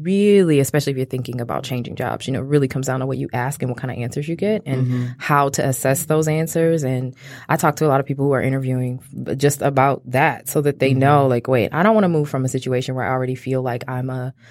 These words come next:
Speaker 1: minority and, and a disrespected or uncomfortable one
Speaker 2: Right.
Speaker 1: to another situation that feels that way."
Speaker 2: Exactly.
Speaker 1: Yeah.
Speaker 2: And, and, and I don't know,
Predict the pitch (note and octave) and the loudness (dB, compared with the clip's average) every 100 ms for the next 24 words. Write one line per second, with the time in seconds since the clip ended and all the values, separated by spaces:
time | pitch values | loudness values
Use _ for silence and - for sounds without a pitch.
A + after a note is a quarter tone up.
0 | - - - C3+ C3 C#3 C#3+ C#3 D3 C3+ | -20 -16 -2 2 4 4 4 2 2 0
1 | C#3 - D#3 D3+ - C#3+ B2 D#3 D3 B2 | -2 0 2 2 0 -2 2 0 0 -4
2 | - C3+ - A#2+ - - C3+ B2+ C#3+ C#3 | -2 -2 -2 -2 -2 -2 -2 0 -2 0
3 | - A2+ G2+ F#2+ D#2 E2 A#2 D#3 D3 C3 | 0 0 0 -2 -2 -2 -4 -2 -2 -2
4 | A#2+ B2+ F#3+ D#3 D3 C#3+ C3+ A#2+ A#2+ A#2+ | -4 -2 4 4 6 4 2 -2 -4 -4
5 | A#2+ - B2 - - B2 A#2+ C#2+ - - | -4 -4 -4 -4 -4 -4 -4 -6 -8 -12
6 | - - A#3 G#3+ B3+ B3 D#3+ C#3 D3 C#3 | -8 -2 0 2 2 0 -2 -2 0 2
7 | E3 D#3+ E3 D#3+ D#3+ D#3 D#3+ D#3 D3 - | 0 2 2 2 0 2 2 4 0 -4
8 | _ - - _ _ _ - _ - D#3+ | _ -20 -20 _ _ _ -20 _ 0 4
9 | F3+ F3+ E3 D#3+ D3 | 6 6 6 6 4